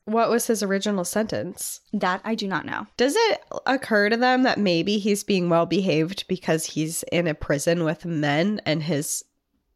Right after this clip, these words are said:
Speaker 1: the people he attacks are women and children? Does that occur to them at all?
Speaker 2: If it did, it certainly didn't show.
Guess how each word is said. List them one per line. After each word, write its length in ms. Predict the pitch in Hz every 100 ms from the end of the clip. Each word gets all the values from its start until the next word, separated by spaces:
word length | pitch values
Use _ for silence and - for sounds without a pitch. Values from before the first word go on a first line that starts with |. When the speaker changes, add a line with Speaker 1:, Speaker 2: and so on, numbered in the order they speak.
| _
Speaker 1:
the 100 | -
people 360 | 196 180 - 180
he 160 | 180 139
attacks 480 | - 135 143 -
are 120 | 170 151
women 400 | 160 107 135 160
and 160 | 147 151
children? 560 | 117 107 180 190 226 - _ _ _ _ _ _
Does 120 | 202
that 140 | 196 190
occur 260 | 196 156
to 140 | 151 175
them 180 | 196 226
at 100 | 226
all? 300 | 254 262 -
Speaker 2:
If 180 | 226 226
it 160 | 214
did, 480 | - 165 170 247 262
it 160 | - 196
certainly 480 | - 170 - 175 165
didn't 340 | 160 156 -
show. 220 | - -